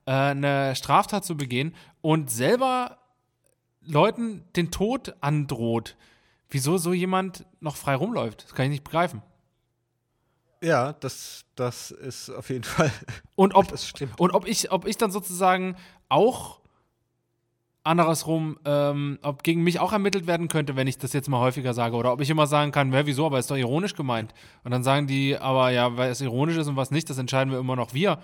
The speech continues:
Speaker 1: Weil Herr Hildmann hat das alles ironisch gemeint, aber Sie sind richtig
Speaker 2: <laughs>
Speaker 1: böse.
Speaker 2: Ja, ich hab, also ich glaube, es ist in erster Linie so, äh, ähm,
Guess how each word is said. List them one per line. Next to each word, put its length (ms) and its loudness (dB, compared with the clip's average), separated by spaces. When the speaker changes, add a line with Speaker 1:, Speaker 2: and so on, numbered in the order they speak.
Speaker 1:
Weil 120 -4
Herr 80 4
Hildmann 300 6
hat 120 0
das 100 -6
alles 220 0
ironisch 340 0
gemeint, 300 0
aber 120 0
Sie 200 -2
sind 360 -4
richtig 200 -4
Speaker 2:
<laughs> 60 0
Speaker 1:
böse. 340 0
Speaker 2:
Ja, 180 2
ich 140 0
hab, 260 -2
also 420 2
ich 160 -8
glaube, 300 4
es 160 0
ist 220 -8
in 100 -4
erster 340 0
Linie 300 -2
so, 320 0
äh, 300 0
ähm, 360 -8